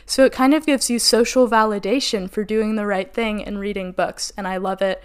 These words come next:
I update my Goodreads more than any social media. I update my Goodreads more than any social media, and it's incredible. I love it so much. I need to move on. Number five,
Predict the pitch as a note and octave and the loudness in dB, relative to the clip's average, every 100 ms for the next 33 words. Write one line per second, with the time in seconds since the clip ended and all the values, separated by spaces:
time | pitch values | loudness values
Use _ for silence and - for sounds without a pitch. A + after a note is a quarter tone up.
0 | - - - G3 G#3 - G#3+ G#3+ G#3 G#3 | -20 -10 -2 0 0 0 -2 -2 -4 -4
1 | G3+ G3+ G#3 - G#3 G3+ G#3 G3+ - G#3 | -4 -4 -6 -6 -4 -2 0 -2 -2 -2
2 | G#3+ - G3 F#3+ G3 F#3 F3+ F3+ F3 F3 | -2 -2 -2 -4 -6 -8 -8 -6 -4 -4
3 | F#3 - - - - - _ - - - | -6 -12 -20 -20 -20 -20 _ -20 -20 -20
4 | - - - - - - A#3 - A#3 - | -20 -20 -20 -20 -16 -4 0 2 2 4
5 | C4+ A#3 B3 A3 A#3 G#3+ A#3 G#3 G#3+ G#3 | 2 4 0 2 0 2 -2 -4 -4 -2
6 | G3+ - G#3+ A3+ - A#3+ - B3 A3 G#3 | -4 -4 -4 -2 2 2 2 -2 -2 -2
7 | G#3 G#3 G#3+ - - _ _ - G3 G3 | 0 0 0 -4 -20 _ _ -4 -2 -2
8 | G3 G3 - G#3 - G#3+ - G3 F#3+ F#3+ | -2 -6 -4 -4 -2 -4 0 0 0 2
9 | F#3 F#3 - _ - G#3 G3 G3 F#3 - | 2 0 -4 _ -6 -2 -2 0 -2 -2
10 | F3 - - - - - - - G3+ G#3 | -6 -6 -10 -12 -16 -16 -20 -10 -6 -6
11 | F#3+ F#3+ F3+ F3 C#2+ G#3+ - - - A#3+ | -6 -6 -6 -4 -4 -6 -14 -20 -6 2
12 | B3 D4 - A3 G#3+ G#3+ - | 4 4 4 4 4 4 -2